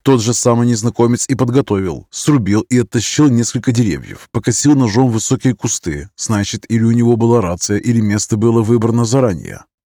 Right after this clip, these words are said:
Высаживали его, скорее всего, беспосадочным способом. Спустили на тросе и улетели. А он, подготовив площадку, пошёл ко мне в гости. В голове каша. Ну вот если рассуждать логично,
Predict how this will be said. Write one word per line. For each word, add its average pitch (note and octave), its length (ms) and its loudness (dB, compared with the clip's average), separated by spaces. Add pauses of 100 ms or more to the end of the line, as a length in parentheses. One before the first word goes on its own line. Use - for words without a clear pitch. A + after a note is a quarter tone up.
(160)
Высаживали G#2 640 0
его, A2 280 2
скорее A#2 360 2
всего, A#2 280 0
беспосадочным A2+ 800 -2
способом. B1 640 -4
Спустили B2 540 0
на G2+ 160 0
тросе G2+ 380 -4
и A2 120 -2
улетели. B2 680 0 (260)
А G#2+ 120 2
он, C3+ 260 2
подготовив A2+ 600 0
площадку, - 600 -2
пошёл D3 340 0
ко A#2+ 140 -2
мне B2+ 160 2
в A2 60 -2
гости. - 500 -8 (180)
В G2 60 -8
голове G#2 360 0
каша. F#2+ 460 -4 (280)
Ну B2+ 160 2
вот A#2 240 0
если A#2+ 320 0
рассуждать A2 560 0
логично, G2+ 640 -2